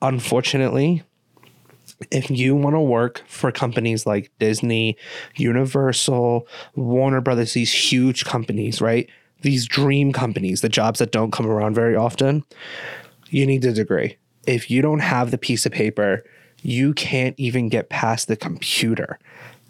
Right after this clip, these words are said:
let alone to an actual person. I know people with ten years of experience who are unbelievable and they can't even get an interview with Disney. I get it.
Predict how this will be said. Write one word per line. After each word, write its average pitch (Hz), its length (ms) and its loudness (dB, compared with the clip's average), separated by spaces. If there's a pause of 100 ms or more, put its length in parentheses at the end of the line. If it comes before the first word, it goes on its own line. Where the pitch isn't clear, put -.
(240)
let 143 220 6
alone 135 320 2
to 131 260 0
an 120 100 2
actual 110 400 -2
person. - 600 -2 (1400)
I 151 240 4
know 156 180 4
people 139 320 0
with 117 240 -2
ten 127 500 -2
years 120 280 0
of 104 100 0
experience 104 680 -2
who 117 100 0
are 113 160 0 (140)
unbelievable 123 720 2
and 107 180 0
they 110 120 2
can't 117 360 -2
even 107 220 0
get 107 100 0
an 98 220 -4
interview 123 360 2
with 101 220 -2 (220)
Disney. - 420 -2 (680)
I 147 160 2
get 135 160 2
it. 101 180 -2